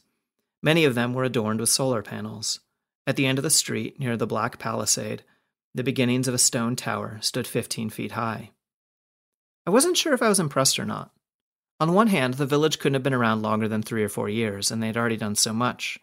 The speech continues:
On the other hand, it was filthy.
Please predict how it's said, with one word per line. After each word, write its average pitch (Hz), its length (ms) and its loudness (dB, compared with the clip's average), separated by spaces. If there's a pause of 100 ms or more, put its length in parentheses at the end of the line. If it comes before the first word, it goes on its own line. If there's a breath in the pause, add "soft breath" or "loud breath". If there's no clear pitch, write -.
(440)
On - 60 -6
the 135 100 2
other 156 140 2
hand, 196 360 0 (640)
it 135 40 -6
was - 200 2
filthy. - 640 -6